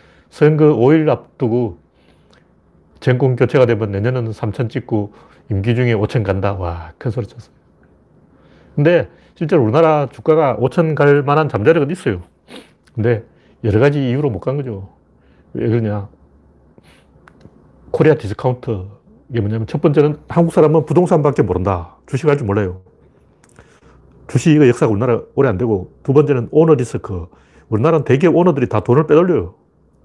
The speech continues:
그러니까 자식들한테 돈을 빼주려고 자회사를 만들어서 이익을 그쪽으로 줘버리는 거예요. 다시 말해서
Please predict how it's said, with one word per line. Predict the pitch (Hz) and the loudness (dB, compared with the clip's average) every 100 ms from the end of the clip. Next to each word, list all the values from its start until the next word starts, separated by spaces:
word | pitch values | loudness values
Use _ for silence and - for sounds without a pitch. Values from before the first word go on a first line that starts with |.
| _ _ _ | _ _ _
그러니까 | - 117 101 - - _ - | -8 -4 -4 -6 -20 _ -4
자식들한테 | 127 170 156 143 139 - _ _ | 0 0 2 0 0 -4 _ _
돈을 | - 143 | 0 2
빼주려고 | 151 151 151 127 127 113 | 2 2 4 2 2 -2
자회사를 | - 135 156 170 | 2 2 4 2
만들어서 | 131 117 117 - 110 101 - _ - | 0 -2 -2 -2 -4 -6 -10 _ -4
이익을 | 139 151 123 | 0 2 0
그쪽으로 | 101 151 | 2 2
줘버리는 | 117 104 107 98 | 2 -2 -4 -6
거예요. | 85 90 | -10 -6
다시 | 123 | -2
말해서 | 127 120 | 0 0